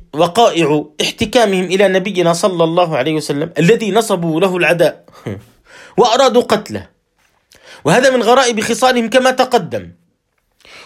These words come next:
غرائب فعالهم، يحتكمون إليه وقد أيقنت قلوبهم بأنه نبي، وكانوا يتفننون له في القول ويسعون، يعني، لخديعته ليتبع أهواءهم وآراءهم،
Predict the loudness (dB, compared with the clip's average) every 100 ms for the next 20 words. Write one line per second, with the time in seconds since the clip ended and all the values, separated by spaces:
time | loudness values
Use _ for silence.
0 | -8 0 2 2 2 0 0 2 0 -2
1 | -10 -18 _ _ -20 -20 -4 -2 0 -2
2 | -2 0 2 2 2 0 0 -6 _ -6
3 | -4 -2 -2 -2 -2 -2 -2 -2 0 0
4 | -2 0 0 0 0 2 2 0 -6 _
5 | _ _ _ _ -6 -4 0 2 2 2
6 | 0 0 0 0 0 0 2 2 2 -2
7 | -2 -2 0 0 -2 0 2 2 2 0
8 | 2 0 -4 _ _ _ _ -20 -20 _
9 | 0 2 2 0 -2 -8 -6 -2 0 2
10 | 2 2 0 0 0 -2 -2 2 2 2
11 | -2 0 2 0 0 -4 0 2 2 0
12 | -4 -2 0 0 0 -2 -6 -10 -14 -18